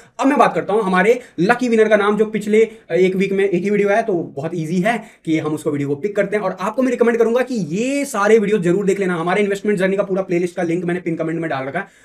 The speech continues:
वो recommended है, लेकिन उसमें बहुत सारे videos है, क्योंकि वो दो ढाई साल से videos आ रहे हैं उसमें। But आप अगर immediate देखना चाहते हो तो अभी जो से जो current price और market में जो भी relation बन रहा है different, different old coin का, वो मैं दे रहा हूँ।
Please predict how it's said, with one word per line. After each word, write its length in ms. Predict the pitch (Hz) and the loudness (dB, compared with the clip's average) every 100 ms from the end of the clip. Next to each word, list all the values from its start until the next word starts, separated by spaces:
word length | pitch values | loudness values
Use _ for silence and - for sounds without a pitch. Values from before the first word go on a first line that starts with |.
| _ 147 | _ 0
वो 280 | 180 220 196 | 4 4 2
recommended 460 | 170 180 214 247 | 0 2 6 8
है, 80 | 226 | 6
लेकिन 140 | 240 226 | 2 -2
उसमें 160 | 214 185 | -2 -2
बहुत 160 | 196 | 2
सारे 140 | 233 233 | 6 6
videos 260 | 196 185 | 6 2
है, 60 | 165 | 2
क्योंकि 180 | 170 196 | -2 -2
वो 80 | 190 | 0
दो 180 | 175 | 0
ढाई 220 | 180 170 180 | 0 0 -2
साल 160 | 180 | -2
से 140 | 180 190 | -2 0
videos 260 | 175 180 | 2 2
आ 120 | 185 185 | 2 0
रहे 80 | |
हैं 60 | 202 | 0
उसमें। 240 | 180 156 117 - - | -2 -8 -10 -20 -2
But 160 | 196 - | -2 -2
आप 260 | 180 226 - | -2 -2 -2
अगर 240 | 160 175 180 | -2 -4 0
immediate 320 | 202 233 247 | 2 2 4
देखना 260 | 208 190 180 | 2 2 0
चाहते 200 | 170 196 | -2 -4
हो 40 | |
तो 60 | - | -6
अभी 320 | 165 165 233 | -4 -2 -2
जो 180 | 208 208 | -2 -4
से 160 | - 196 | -2 -2
जो 100 | 196 | 0
current 300 | 196 180 185 - | 0 -2 -4 -6
price 380 | 160 175 180 - - - | -2 -2 -6 -16 -20 -6
और 100 | 160 | -4
market 300 | 165 165 175 | -2 -2 -2
में 100 | 175 | -2
जो 100 | 165 | -2
भी 160 | 165 180 175 - | -2 -2 -4 -6
relation 340 | 160 190 208 185 | -2 0 0 0
बन 120 | 175 | 2
रहा 100 | 175 | 2
है 60 | |
different, 240 | 170 170 175 | 2 0 -2
different 240 | 175 165 | -2 -4
old 200 | 151 151 | -2 -2
coin 160 | 156 147 | -2 -4
का, 80 | 147 | -4
वो 160 | 147 | -6
मैं 140 | 160 156 127 | -6 -6 -4
दे 160 | 151 | 0
रहा 100 | 165 | 0
हूँ। 160 | 160 202 | 0 -4